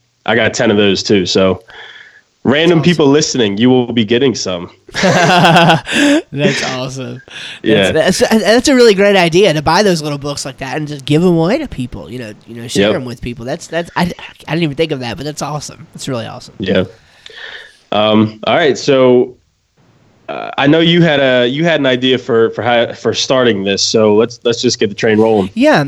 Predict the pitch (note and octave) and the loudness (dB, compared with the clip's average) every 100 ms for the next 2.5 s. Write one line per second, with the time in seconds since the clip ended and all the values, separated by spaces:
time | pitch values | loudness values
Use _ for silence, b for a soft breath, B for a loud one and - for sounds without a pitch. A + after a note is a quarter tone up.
0 | C3 G#3 F#3 C#3 F#3+ F#3+ G3 F#3+ D#3+ B2 | -4 -2 0 0 -4 -4 -2 0 0 -2
1 | D3 F3+ F3+ E3+ G#3 F3 D#3 E3 B2+ F3 | 0 2 2 0 -2 -2 -4 -6 -4 -4
2 | F3+ B3 C4+ C#4+ | 2 4 6 6